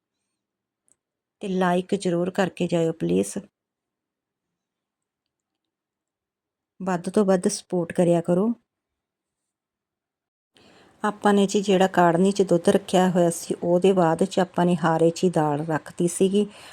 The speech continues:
ਆਪਣੀ ਦਾਲ ਵੀ ਬਣ ਗਈ ਸੀ। ਫਿਰ ਮੈਂ ਗੈਸ ਕਲੀਨ ਕਰਨ ਲੱਗ ਗਈ ਤੇ ਫਿਰ ਉਦੋਂ ਬਾਅਦ 'ਚ ਮੈਂ ਸੋਚਿਆ ਵੀ ਤੜਕਾ ਬਾਅਦ 'ਚ ਲਾਉਂਦੀ ਹਾਂ। ਆਪਾਂ ਨੇ ਹੁਣ ਤੜਕਾ ਵੀ ਲਾਤਾ ਦਾਲ ਨੂੰ।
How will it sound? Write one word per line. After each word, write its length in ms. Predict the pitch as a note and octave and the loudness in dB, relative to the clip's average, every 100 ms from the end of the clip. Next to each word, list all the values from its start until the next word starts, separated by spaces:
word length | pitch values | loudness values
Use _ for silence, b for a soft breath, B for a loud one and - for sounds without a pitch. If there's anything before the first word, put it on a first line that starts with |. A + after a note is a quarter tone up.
| B | B
ਆਪਣੀ 300 | F#3 F#3 F#3+ | -6 -2 -2
ਦਾਲ 300 | F#3 E3+ D#3+ | 0 0 -2
ਵੀ 140 | D#3 E3+ | -2 -2
ਬਣ 240 | E3+ E3+ | 0 0
ਗਈ 120 | E3+ | 0
ਸੀ। 240 | F3+ - G3+ - | -2 -2 -6 -8
ਫਿਰ 180 | G3 F#3 | -6 -2
ਮੈਂ 140 | F#3 | -2
ਗੈਸ 340 | F3+ E3+ E3 - | -2 -4 -4 -4
ਕਲੀਨ 360 | F3 E3+ F3 | -2 0 0
ਕਰਨ 340 | E3+ F3 F3 F3+ | 0 -2 0 0
ਲੱਗ 160 | F3 | -2
ਗਈ 200 | E3+ F#3+ | -2 -4
ਤੇ 160 | F3+ F#3 | -2 -4
ਫਿਰ 220 | - F3+ | -2 -2
ਉਦੋਂ 220 | E3+ E3+ | -2 -2
ਬਾਅਦ 220 | E3+ E3+ | -2 -2
'ਚ 120 | E3+ F#3 | -2 -2
ਮੈਂ 120 | F3+ | -2
ਸੋਚਿਆ 420 | - F3+ - E3 | -2 -4 -2 -2
ਵੀ 100 | E3 | 0
ਤੜਕਾ 400 | E3 D#3 D3+ D#3+ | -2 -4 -2 -2
ਬਾਅਦ 280 | D3 C#3+ D#3+ | -2 -2 -2
'ਚ 140 | F3 | -2
ਲਾਉਂਦੀ 400 | F#3+ F3+ F3 E3+ | 0 0 0 -2
ਹਾਂ। 100 | E3+ B B B B - | -4 B B B B -16
ਆਪਾਂ 300 | F3+ F3+ F3+ | -14 -8 -4
ਨੇ 100 | F3 | -2
ਹੁਣ 160 | F3 F3 | -2 -2
ਤੜਕਾ 400 | E3+ E3 - E3 | -4 -4 -4 -4
ਵੀ 120 | E3+ | -2
ਲਾਤਾ 340 | E3+ E3 F3+ | -2 0 0
ਦਾਲ 320 | F3+ F3+ F3 | 2 0 0
ਨੂੰ। 140 | F3+ | -2